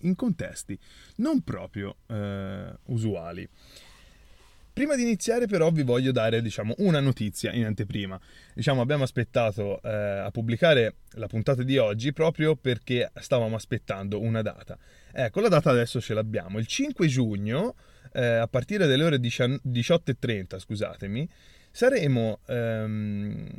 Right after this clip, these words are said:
al, ad un meetup organizzato da Agile Venezia, Meetup, però a Milano, quindi organizzato da Agile Venezia Meetup, eh, con Interlogica,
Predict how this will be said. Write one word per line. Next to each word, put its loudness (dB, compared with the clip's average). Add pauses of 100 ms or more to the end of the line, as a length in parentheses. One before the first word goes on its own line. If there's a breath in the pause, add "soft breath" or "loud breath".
(300)
al, 0
ad 0
un 6
meetup 2
organizzato 0
da 0
Agile 2
Venezia, -4
Meetup, -4 (280 soft breath)
però 4 (160)
a 6
Milano, 2
quindi 2
organizzato 0
da 2 (320 soft breath)
Agile 2
Venezia -2
Meetup, -2
eh, -6
con 0
Interlogica, -4